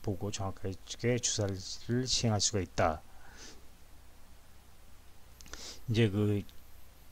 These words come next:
요 퓨덴달 러브를 구분하는 방법은 이제 그 피리포미스, 아, 머슬을 관찰하고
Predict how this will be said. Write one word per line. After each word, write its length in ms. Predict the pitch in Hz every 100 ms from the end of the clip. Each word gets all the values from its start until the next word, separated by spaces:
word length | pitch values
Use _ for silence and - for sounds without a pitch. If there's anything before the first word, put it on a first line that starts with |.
| -
요 580 | 113 113 110 110 110 107
퓨덴달 500 | - 151 156 147 139
러브를 300 | 123 117 120
구분하는 560 | 120 - 107 117 117 110
방법은 720 | 101 101 101 95 98 127 143
이제 380 | 101 98 95 95 92
그 220 | 90 85 -
피리포미스, 1400 | - 160 151 147 127 - - 131 127 127 123 123 120 113
아, 160 | 95 101 - -
머슬을 400 | 117 113 123 123
관찰하고 800 | - 113 127 120 104 110 139